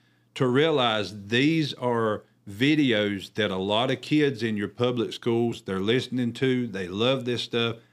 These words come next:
I mean, this is like, uh, this video went to number three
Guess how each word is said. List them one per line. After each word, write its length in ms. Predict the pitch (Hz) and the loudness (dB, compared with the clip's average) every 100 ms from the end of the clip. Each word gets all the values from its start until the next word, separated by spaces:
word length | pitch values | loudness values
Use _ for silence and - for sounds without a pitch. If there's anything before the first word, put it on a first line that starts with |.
| _ | _
I 40 | 117 | 0
mean, 220 | 117 110 | 2 2
this 320 | 117 135 - | 2 2 -2
is 180 | 120 101 | -4 -2
like, 380 | 120 117 - - _ _ _ _ | 0 -2 -4 -10 _ _ _ _
uh, 200 | 110 110 | -2 0
this 280 | 98 139 123 | 2 2 2
video 580 | 113 131 151 120 110 107 | 0 2 4 4 4 2
went 280 | 104 117 - | 0 -4 -6
to 100 | 107 | -4
number 360 | 110 131 110 95 | 0 0 0 -4
three 580 | - 131 131 107 92 | -2 0 0 0 -4